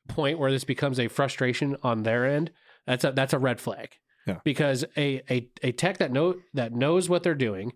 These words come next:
Speaker 1: should have zero problem. Go, "Yeah, I checked that, and it's this, and it's this, and everything looks good there." And it, you know, that, that's how I determined that there's, there's nothing wrong with being able to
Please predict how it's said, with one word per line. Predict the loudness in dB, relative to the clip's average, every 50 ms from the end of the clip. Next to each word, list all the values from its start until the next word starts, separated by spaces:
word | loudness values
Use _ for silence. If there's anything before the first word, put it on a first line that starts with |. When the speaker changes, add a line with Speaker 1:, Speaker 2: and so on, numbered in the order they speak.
| _ -20 -20 _ _ _ _ _ _ _
Speaker 1:
should | -8 -4 -2 0 0 0
have | 0 0 -2 -2 -6 -10 -8 -8
zero | -6 -6 -4 -2 0 2 2 2 2 2
problem. | 2 2 0 2 0 0
Go, | 0 0
"Yeah, | 2 2 2 2
I | 0 0
checked | 0 -2 -2 0 0
that, | 0 2 2 0 0
and | -2
it's | -4 -4 -2
this, | 0 0 2 2 0 0 0
and | 0
it's | -2 -2 -2 -2
this, | -2 0 0 0 -2 -4
and | -2 -2 -2 -4 -4 -4 -4
everything | -2 -2 -2 0 0 0
looks | 0 0 -2 -4
good | -4 -4 -4
there." | -2 0 0 0 2 0 0
And | 0 0 -2 -2 -4 -6
it, | -10 -10 -12 -16 -20 -20 -20 -20 -14 -8 -4
you | -2 -2
know, | 0 0
that, | -2 -2 -2 -2
that's | -2 -2 0 0
how | 0 0
I | 0 0
determined | -2 -4 -2 -2 0 0 0 0 0 -2 -4 -4
that | -4 -2 -2 -2 -2 -4 -8 _ -20 -20 -8 -2
there's, | -2 -2 0 -2 -6 -10 -14 -20 -20 -20 -20 -20 -20 -20 -20 -20 _ _ _ _ _ _ _
there's | -4 -2 0 2 2
nothing | 2 2 2 2 2 2
wrong | 2 2 2 2 2
with | 0 -2 0
being | 0 0 0 2 2
able | 2 2 2 0 0
to | 0 0 0 2 2 0 0 -2